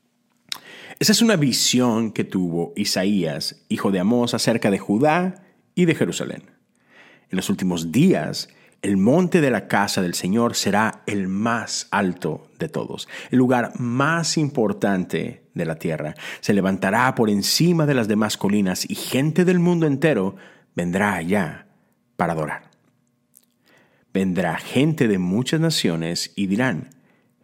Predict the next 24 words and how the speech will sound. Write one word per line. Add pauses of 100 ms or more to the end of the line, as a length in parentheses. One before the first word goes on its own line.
(120)
"Vengan,
subamos
al
monte
del
Señor,
a
la
casa
del
Dios
de
Jacob. (460)
Ahí
Él
nos
enseñará
sus
caminos (480)
y
andaremos (180)
en
sus
sendas."